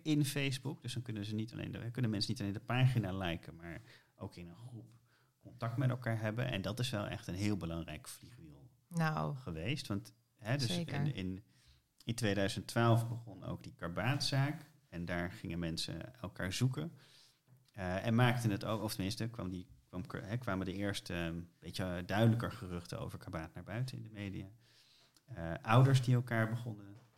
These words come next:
Speaker 1: te zoeken. En dat we die mensen, hè, dat we donorkinderen onderling konden aansluiten in een groep. En ook ouders konden aansluiten in een groep. Dat is echt wel een vliegwiel geweest. Omdat, eh, nou ja, in die,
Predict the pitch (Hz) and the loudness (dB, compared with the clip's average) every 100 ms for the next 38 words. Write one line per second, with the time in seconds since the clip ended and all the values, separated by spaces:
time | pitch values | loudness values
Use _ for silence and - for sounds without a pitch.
0 | _ _ _ 101 98 104 104 92 90 117 | _ _ _ -6 -2 0 0 -2 -4 -4
1 | 101 98 104 - 98 104 104 107 107 - | -2 2 2 2 -2 -4 -6 -2 -2 -2
2 | 95 95 104 - _ - 127 117 95 110 | -2 -4 -6 -10 _ -4 -2 -2 0 4
3 | 160 170 165 147 139 131 127 127 123 120 | 6 4 2 2 4 4 6 4 4 0
4 | 123 117 113 110 - 113 110 - 101 101 | -2 -6 -10 -8 -4 -2 -2 0 -2 -2
5 | - 95 104 120 101 120 - 117 113 131 | -2 -4 -4 -8 -12 -10 -8 -6 2 4
6 | 135 127 120 113 101 107 107 101 98 95 | 6 4 2 -4 -2 -4 -4 -4 -4 -6
7 | - 98 92 - 87 - _ _ - - | -6 -6 -6 -10 -18 -20 _ _ -20 -20
8 | _ _ - 127 101 98 95 - 107 107 | _ _ -10 -6 -4 -4 -4 -2 -4 -4
9 | 85 - - - - 110 101 87 - _ | -8 -10 -12 -10 -8 -6 -6 -6 -10 _
10 | _ _ _ _ 87 80 82 85 90 - | _ _ _ _ -20 -14 -10 -8 -8 -2
11 | - - 175 - 110 101 | -2 0 -4 -8 -6 -4